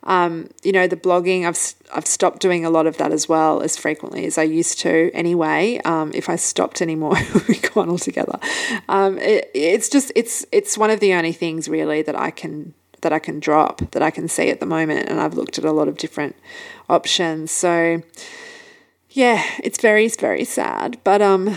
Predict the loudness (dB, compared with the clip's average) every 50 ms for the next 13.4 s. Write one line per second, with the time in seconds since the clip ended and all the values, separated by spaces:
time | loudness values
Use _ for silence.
0 | -6 -10 -14 -10 -6 -2 0 2 2 4 4 2 2 2 2 2 2 2 2 0
1 | 0 0 0 0 -2 -4 _ -12 -6 -4 -4 -2 0 0 0 0 2 2 0 0
2 | 0 -2 -4 -4 -4 -6 -10 -12 -12 -8 -6 -4 -2 0 0 2 2 2 0 0
3 | 0 0 2 2 2 4 2 2 0 0 0 0 -2 0 0 -2 -2 -2 -2 -4
4 | -4 -2 0 0 -2 -2 -2 -2 -2 -2 -2 0 -2 -2 -4 -4 -6 -8 -8 -10
5 | -10 _ -2 -2 0 0 -2 -4 -6 -6 -4 0 2 2 2 2 0 -2 -2 -2
6 | 0 -2 -2 -2 -6 -10 -8 -6 -8 -8 -10 _ _ _ _ _ _ _ _ _
7 | _ _ _ _ _ _ -14 -14 -10 _ 0 2 4 6 6 6 6 4 4 2
8 | 0 -2 -8 -14 -16 -14 -14 -14 -14 -14 -14 -14 -14 -14 -16 -16 -6 -2 2 2
9 | 2 2 2 0 -2 -4 -4 -4 -6 -4 -4 -4 -4 -2 -2 0 0 2 2 0
10 | -2 -4 -4 -2 0 0 0 0 0 0 -2 -2 -2 -6 -16 -20 -20 -20 -20 -16
11 | -6 -2 0 2 2 2 2 2 0 2 2 2 0 0 2 2 2 2 2 2
12 | 2 2 0 0 0 0 0 2 2 0 0 -2 0 0 2 2 2 2 0 0
13 | 0 0 2 0 0 -2 -4 -6